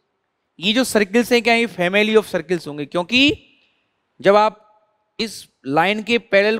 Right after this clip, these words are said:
कोई भी कॉर्ड लेट करोगे, तो जो कॉर्ड है वो क्या होगी? ये वेरिएबल कॉर्ड है, तो सर्किल भी काफी सारे वेरिएबल होंगे, तो it's represent the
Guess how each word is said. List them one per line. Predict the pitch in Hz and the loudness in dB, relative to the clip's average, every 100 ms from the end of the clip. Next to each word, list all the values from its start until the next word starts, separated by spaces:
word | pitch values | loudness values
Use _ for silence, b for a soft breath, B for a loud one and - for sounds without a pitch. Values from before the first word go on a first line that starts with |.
| - | -2
कोई | 190 | -2
भी | 196 220 | 0 -4
कॉर्ड | - 202 190 | -2 -2 2
लेट | 185 | 0
करोगे, | - 170 165 156 147 _ _ _ _ _ | 0 -6 -4 -8 -10 _ _ _ _ _
तो | 160 | -8
जो | 185 | -6
कॉर्ड | 185 180 190 | -4 2 2
है | 208 | 2
वो | 202 | 2
क्या | 208 | 0
होगी? | 208 196 156 - _ _ - | 0 -2 -6 -10 _ _ -6
ये | 180 | 0
वेरिएबल | 160 180 208 208 | 2 4 4 2
कॉर्ड | 185 180 | 2 2
है, | 160 135 _ _ | 2 0 _ _
तो | - | -12
सर्किल | - 180 208 214 | -4 -2 0 0
भी | 220 - | -2 0
काफी | 180 175 | -2 -2
सारे | 202 202 202 | -2 0 0
वेरिएबल | 175 175 202 196 | 0 -2 -2 -4
होंगे, | 214 240 | -4 -6
तो | - 202 | -6 -8
it's | 208 - | -8 -10
represent | 151 147 165 185 185 | -12 -12 -6 -6 -4
the | 180 262 277 | -2 -2 -2